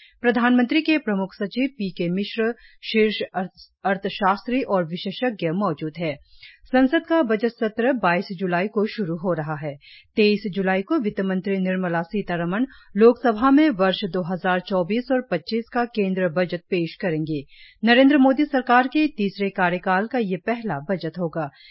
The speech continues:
पिछले महीने संसद के दोनों सदनों के संयुक्त बैठक के दौरान राष्ट्रपति द्रौपदी मुर्मू ने कहा था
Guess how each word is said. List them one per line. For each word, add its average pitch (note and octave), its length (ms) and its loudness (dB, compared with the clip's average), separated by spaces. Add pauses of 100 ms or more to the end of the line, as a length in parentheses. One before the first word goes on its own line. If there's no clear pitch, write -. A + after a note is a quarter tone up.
(160)
पिछले C#4+ 220 4
महीने C4+ 360 6
संसद C4+ 440 0
के D4 140 0
दोनों F#3+ 300 -2
सदनों G#3 420 -2
के C4+ 260 0
संयुक्त F#3+ 500 -4
बैठक E3+ 340 -4
के G3 140 -6
दौरान E3+ 400 -2 (320)
राष्ट्रपति C#4 560 2
द्रौपदी F#3+ 460 0
मुर्मू F#3+ 340 -2
ने F#3+ 120 -2
कहा E3 280 -6
था G3+ 240 -6